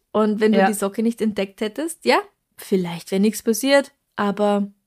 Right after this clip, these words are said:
Speaker 2: Gut, dass du da raus bist
Speaker 1: Auf
Speaker 2: und
Speaker 1: jeden Fall.
Speaker 2: gut, dass du jetzt hoffentlich in Sicherheit bist und
Speaker 1: Ja.
Speaker 2: dich vor allem auch wieder sicher fühlst.
Speaker 1: Ja.
Speaker 2: Ich glaub, das ist,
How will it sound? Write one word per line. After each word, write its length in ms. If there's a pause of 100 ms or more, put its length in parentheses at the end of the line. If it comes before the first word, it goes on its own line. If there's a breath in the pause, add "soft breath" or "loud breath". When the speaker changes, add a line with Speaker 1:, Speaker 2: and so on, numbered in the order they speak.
(140)
Speaker 2:
Gut, 240
dass 140
du 80
da 120
raus 280
bist 280
Speaker 1:
Auf 120
Speaker 2:
und 80
Speaker 1:
jeden 160
Fall. 100
Speaker 2:
gut, 160
dass 160
du 120
jetzt 240
hoffentlich 440
in 100
Sicherheit 540
bist 280
und 100
Speaker 1:
Ja. 140
Speaker 2:
dich 80
vor 100
allem 220
auch 180
wieder 160
sicher 400
fühlst. 600 (120)
Speaker 1:
Ja. 320 (280)
Speaker 2:
Ich 140
glaub, 200
das 140
ist, 280